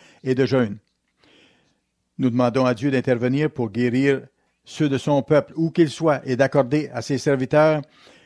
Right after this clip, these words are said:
davantage de son Saint-Esprit et davantage des dons du Saint-Esprit, y compris le don de guérison, le don d'accomplir des miracles. Il nous faut centrer notre attention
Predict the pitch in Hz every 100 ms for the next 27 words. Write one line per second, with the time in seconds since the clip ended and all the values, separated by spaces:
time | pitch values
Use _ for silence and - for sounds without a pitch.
0 | _ _ 117 143 151 147 170 175 160 131
1 | 151 135 143 139 123 156 147 139 147 156
2 | 151 170 160 131 123 117 180 165 - 139
3 | - - 139 135 139 151 143 165 135 110
4 | 165 214 185 131 131 131 131 120 143 131
5 | - _ _ _ _ - 135 151 156 139
6 | 143 127 131 143 131 - - 127 127 123
7 | 123 127 120 95 - _ _ _ _ _
8 | _ _ _ _ _ _ _ _ _ _
9 | _ _ _ _ _ _ _ _ _ _
10 | _ _ _ _ 123 131 123 185 190 -
11 | _ _ _ _ _ _ _ _ - 170
12 | 165 170 185 135 131 156 139 147 139 -
13 | 151 160 170